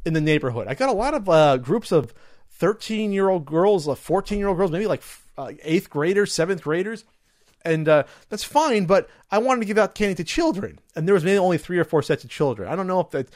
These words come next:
'cause it was too late, but it seemed like the trick-or-treating didn't really start until after, like, six. It was, like, six to eight. It, it was nothing like four to five thirty. It didn't seem like there was anything going on. When I was a kid, I ran out the door at three o'clock, and I was trick-or-treating, you know, for s-, six hours.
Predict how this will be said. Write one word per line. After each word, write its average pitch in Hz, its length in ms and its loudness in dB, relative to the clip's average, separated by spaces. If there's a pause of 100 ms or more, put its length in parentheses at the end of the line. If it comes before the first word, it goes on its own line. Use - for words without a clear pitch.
(200)
'cause 135 180 2
it - 20 0
was 107 120 -6
too - 180 -10
late, 202 360 0 (260)
but 143 80 -6
it 143 80 -8
seemed 220 180 -2
like 214 120 -2
the 170 60 -6
trick-or-treating 208 560 -4
didn't 151 160 -4
really 151 140 -2
start 151 260 0
until 139 220 -4
after, 165 260 -2
like, 120 200 -4
six. - 580 -6 (240)
It - 80 -20
was, 165 120 -4
like, 147 120 -4
six - 320 -8
to 156 220 0
eight. 175 200 -2
It, 123 160 -10
it 151 100 -4
was 156 180 -2
nothing 220 200 -2
like 160 160 -4
four 202 340 -2
to - 80 -4
five 180 440 -4
thirty. 185 340 -2
It 123 40 -2
didn't 151 160 -6
seem 196 180 -10
like 165 100 -8
there 170 100 -2
was 135 120 0
anything 156 300 -6
going 123 260 -2
on. 240 280 -10 (300)
When 123 140 -4
I 247 40 2
was 320 140 -2
a 131 60 -6
kid, 135 180 2
I 165 60 4
ran 143 240 2
out 143 160 -4
the 131 40 -10
door 147 320 -2
at 87 120 -10 (140)
three 151 240 -4
o'clock, 160 440 0
and 110 100 -4
I 135 60 -2
was 180 160 -2
trick-or-treating, 156 720 -4 (380)
you 143 80 -4
know, 135 100 -2
for 123 120 -8
s-, - 300 -6
six - 340 -2
hours. 202 520 -2